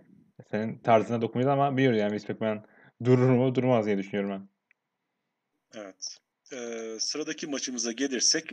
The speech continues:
Speaker 2: aslında ben bunun gecenin ana maçı olacağını bekliyordum. Hani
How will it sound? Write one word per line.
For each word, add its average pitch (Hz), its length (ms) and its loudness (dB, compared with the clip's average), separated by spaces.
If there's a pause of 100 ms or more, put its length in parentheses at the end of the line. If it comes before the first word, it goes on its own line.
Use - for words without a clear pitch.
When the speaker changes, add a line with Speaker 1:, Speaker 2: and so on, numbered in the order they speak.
(100)
Speaker 2:
aslında 131 440 0
ben 135 240 -2
bunun 127 300 -4
gecenin 127 480 -2 (300)
ana 127 220 0
maçı 117 420 -2 (100)
olacağını 107 640 -2 (260)
bekliyordum. 101 560 -6
Hani 104 240 -4